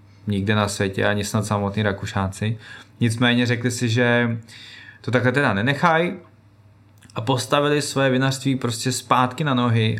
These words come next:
a za, já nevím, za nějakých prostě třicet let ho dostali do, ho, se jim podařilo ho dostat na, jako na globální úroveň. Prostě Rakousko znají všude na světě a vědí, co tam je nejlepší, což je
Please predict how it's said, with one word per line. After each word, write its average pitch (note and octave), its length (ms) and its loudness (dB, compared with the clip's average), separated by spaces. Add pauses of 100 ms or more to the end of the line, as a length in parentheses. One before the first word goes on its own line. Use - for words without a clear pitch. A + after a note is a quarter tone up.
a A2 440 2 (600)
za, A2 580 2
já G2+ 120 -4
nevím, G2+ 180 -4
za G#2+ 80 -4
nějakých G#2+ 340 2
prostě A2 280 -2
třicet A2+ 380 -2
let A2 140 4
ho A2+ 100 2
dostali A2+ 400 0
do, G#2+ 120 0 (360)
ho, A2+ 360 2
se A#2 120 0
jim A#2+ 120 2
podařilo A#2 540 2
ho A#2 80 2
dostat A2+ 400 0
na, A2 420 2 (1040)
jako A#2+ 180 0
na A#2+ 120 4
globální A#2+ 560 4
úroveň. A#2 540 2
Prostě A2 540 0
Rakousko A2+ 480 0
znají A2+ 240 0
všude A2+ 240 0
na A2 120 0
světě G#2+ 420 0
a A2 120 0
vědí, G#2 380 0
co G#2 140 -6
tam G2+ 240 -4
je G#2 60 -2
nejlepší, F#2+ 540 -2
což - 280 -8
je F#2+ 160 -2